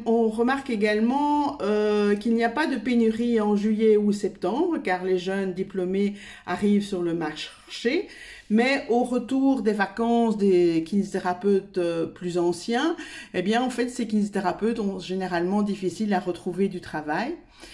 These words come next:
Mais ce qu'on remarque également actuellement, c'est que la profession au niveau des jeunes s'organise de plus en plus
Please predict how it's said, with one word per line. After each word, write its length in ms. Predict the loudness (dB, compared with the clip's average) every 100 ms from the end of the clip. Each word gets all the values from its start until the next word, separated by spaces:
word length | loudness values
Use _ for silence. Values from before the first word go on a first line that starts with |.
| -20 -20 -20 _
Mais 180 | 2 4
ce 100 | 2
qu'on 140 | 0
remarque 420 | 2 4 4 2 -2
également 680 | 0 2 4 4 2 0 -2
actuellement, 920 | -4 -6 -2 0 2 2 2 4 4
c'est 600 | 2 0 -2 0 -2 -8 0
que 300 | 2 4 2
la 260 | 4 2
profession 880 | 0 -6 -4 -2 -2 0 0 0 2
au 80 | 4
niveau 300 | 6 4 2
des 180 | 2 2
jeunes 460 | 2 0 2 2
s'organise 760 | 2 0 -2 -2 2 4 4 2
de 100 | -2
plus 280 | -2 -2 -2
en 120 | -4
plus 300 | -2 -2